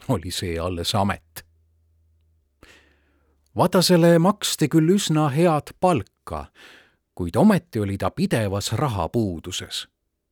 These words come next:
Üüri peale kulus kuus ligi tuhat marka. Elamine oli Helsingis kallis. Oma korterit ei saaks Vadanen üüri tõttu kunagi. Ta oli küll ostnud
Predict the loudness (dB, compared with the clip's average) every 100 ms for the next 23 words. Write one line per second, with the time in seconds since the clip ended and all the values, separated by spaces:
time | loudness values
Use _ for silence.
0 | _ _ _ _ _ -8 -6 -6 -6 -4
1 | 0 2 2 0 -2 -4 -4 -2 -2 -4
2 | -6 -2 0 0 -2 -2 -4 -2 -2 -4
3 | -4 -4 -4 -4 -4 0 -2 -4 _ -6
4 | -6 -8 _ _ _ _ -20 _ _ -4
5 | -2 -4 -4 -4 -4 -4 -4 -4 -4 -2
6 | 0 0 -2 4 4 6 2 -4 -10 -12
7 | _ _ _ _ _ _ _ _ 0 2
8 | 2 0 0 0 -2 -6 -6 -6 _ -4
9 | -2 0 2 2 -2 -4 0 0 0 -2
10 | -4 -4 -4 -2 -2 -4 -6 -8 -10 -4
11 | -2 -2 -4 -8 -20 _ _ _ _ _
12 | _ _ _ -20 -20 _ _ _ _ _
13 | _ -6 -4 -2 -2 0 2 4 2 -2
14 | -6 -6 -8